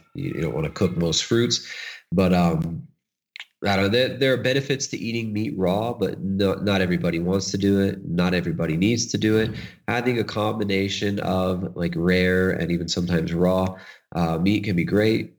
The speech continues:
Organs, you wanna minimally cook, uh, your liver. Kidney usually tastes a lot better when it's cooked. And, um, so, yeah, I mean, it just, it really depends on the, uh,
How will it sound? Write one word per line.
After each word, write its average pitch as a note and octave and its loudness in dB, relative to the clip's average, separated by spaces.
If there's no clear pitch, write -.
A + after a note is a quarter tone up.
Organs, A2+ 2
you F#2+ -2
wanna F#2+ 0
minimally F#2 2
cook, G2+ -2
uh, D#2+ 0
your E2+ 2
liver. A#2+ 2
Kidney D3+ 2
usually A#2+ 0
tastes A2 -2
a A2+ -4
lot A2 -2
better G#2+ 0
when G#2+ 0
it's G#2 -2
cooked. - -4
And, F2 -2
um, F2 2
so, - 0
yeah, F#3+ 4
I - 4
mean, C3 4
it B2+ 2
just, C3+ -2
it A#2+ 0
really B2 2
depends G#2+ 0
on G#2 2
the, F#2+ 4
uh, F2 2